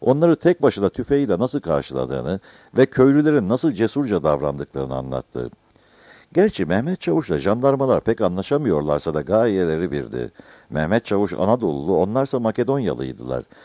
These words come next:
Köylüler vergiden şikayetçi oldukları için hükümete karşı gelmeye hazırdılar. Aynı zamanda hepsinin biraz Bolşevik propagandasına tutulmuş olduklarını da hissettim.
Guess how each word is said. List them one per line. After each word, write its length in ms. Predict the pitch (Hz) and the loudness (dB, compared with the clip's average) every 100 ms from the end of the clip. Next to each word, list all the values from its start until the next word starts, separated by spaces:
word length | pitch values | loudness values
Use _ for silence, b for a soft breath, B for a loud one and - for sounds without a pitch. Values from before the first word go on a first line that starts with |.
| B - | B -2
Köylüler 480 | 95 107 135 147 127 | 2 4 6 6 6
vergiden 380 | 131 135 143 | 4 2 -2
şikayetçi 480 | 156 - 92 82 - | -4 -2 0 0 0
oldukları 420 | 82 82 - 101 | -2 -2 -2 -2
için 200 | 127 139 | -2 -2
hükümete 420 | 120 - 123 127 143 | -4 -2 0 2 2
karşı 300 | 101 90 98 | 2 0 2
gelmeye 380 | 104 87 92 | 2 2 0
hazırdılar. 560 | 92 73 78 65 64 60 - B B B B | 0 -2 -6 -6 -4 -6 -8 B B B B
Aynı 260 | 110 190 196 | 4 4 4
zamanda 380 | 123 80 78 98 | 2 2 2 2
hepsinin 420 | 156 - 160 147 | 2 0 -2 2
biraz 280 | 139 135 117 | 4 4 4
Bolşevik 460 | 127 - 135 160 | 2 2 -2 -4
propagandasına 720 | 101 85 78 78 78 78 101 | -2 0 0 0 -2 -4 -4
tutulmuş 420 | 101 - 110 117 | -6 -6 -6 -4
olduklarını 520 | 92 80 80 80 85 76 | -4 -4 -6 -6 -6 -6
da 40 | |
hissettim. 560 | 65 - 64 - 64 | -8 -8 -8 -8 -10